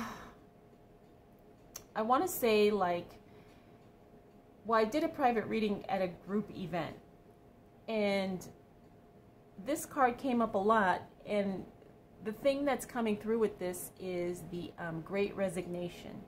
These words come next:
You know, a lot of people are leaving their jobs, you know, for a variety of reasons. Um, a lot of us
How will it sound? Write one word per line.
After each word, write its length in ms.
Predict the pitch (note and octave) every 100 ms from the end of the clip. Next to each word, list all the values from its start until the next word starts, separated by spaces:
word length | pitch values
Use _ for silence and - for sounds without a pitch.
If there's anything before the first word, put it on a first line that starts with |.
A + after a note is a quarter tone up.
| -
You 140 | F#3
know, 220 | F3 D#3+
a 60 | -
lot 240 | F3 G3
of 80 | A#3
people 320 | A#3 G#3+ G3
are 60 | F#3+
leaving 340 | F3+ F#3 F3
their 120 | E3 E3
jobs, 680 | E3+ E3 D#3+ F#3 - - - - - - - - -
you 120 | B3+
know, 140 | B3 B3
for 280 | C4 C4+
a 40 | B3+
variety 560 | G#3+ A#3+ A#3+ B3+ C4
of 120 | A3+ F#3
reasons. 680 | G#3 A#3 A3 F3 F#3 G3+ -
Um, 220 | G3 F#3
a 80 | F3+
lot 240 | F3+ F#3 G3+
of 140 | F3
us 400 | F#3 F#3 - -